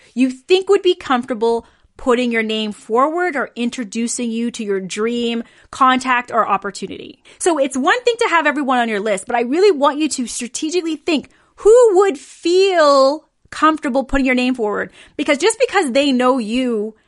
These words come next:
on a LinkedIn profile, how many people have you added and you don't even know who these people really are? You gotta be smart about it. Pe-, not everyone's gonna go, because once they put your name forward, they have co-signed you and now they've hitched their reputation to your reputation. I said it. That's a big deal.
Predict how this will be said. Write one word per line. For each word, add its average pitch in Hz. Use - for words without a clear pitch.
on 247
a 233
LinkedIn 220
profile, 247
how 294
many 415
people 403
have 302
you 247
added 247
and 214
you 233
don't 233
even 226
know 220
who 226
these 214
people 196
really 185
are? 180
You 277
gotta 370
be 349
smart 311
about 214
it. 175
Pe-, 339
not 359
everyone's 359
gonna 269
go, 254
because 269
once 359
they 392
put 320
your 226
name 240
forward, 226
they 262
have 403
co-signed 302
you 320
and 233
now 285
they've 247
hitched 277
their 262
reputation 277
to 240
your 247
reputation. 220
I 226
said 277
it. 214
That's 269
a 359
big 277
deal. 240